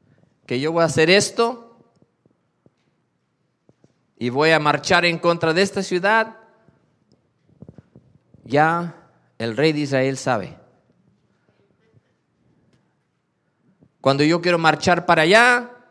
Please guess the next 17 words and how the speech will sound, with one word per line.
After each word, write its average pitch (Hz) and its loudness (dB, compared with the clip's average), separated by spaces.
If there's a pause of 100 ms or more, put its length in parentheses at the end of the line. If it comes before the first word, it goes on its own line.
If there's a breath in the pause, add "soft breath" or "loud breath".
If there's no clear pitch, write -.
ya 175 0
el 170 -2
rey 190 2
de 185 -4
Israel 170 0
sabe 170 2 (180)
que 135 -6
ya 143 0
voy 151 0
para 143 -2
allá. 117 -6 (1160)
Tiene 226 4
que 208 0
haber 196 4
un 180 -2
espía 180 -4 (380)
aquí." - -10